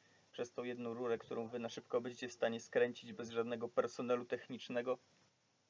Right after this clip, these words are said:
nieruchomość nabędzie, a wy, y, zaliczycie grubą prowizję z tym związaną.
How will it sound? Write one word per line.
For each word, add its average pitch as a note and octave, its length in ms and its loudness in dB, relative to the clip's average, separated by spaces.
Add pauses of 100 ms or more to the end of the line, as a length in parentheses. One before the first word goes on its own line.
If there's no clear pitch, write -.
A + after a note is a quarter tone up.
(800)
nieruchomość B2+ 440 2
nabędzie, B2+ 440 8
a B2+ 40 10
wy, B2+ 320 -4 (140)
y, A#2 300 -4 (680)
zaliczycie C3 600 0
grubą B2 420 -2
prowizję B2 440 -2
z - 60 -18
tym B2 160 -14
związaną. A2+ 500 -6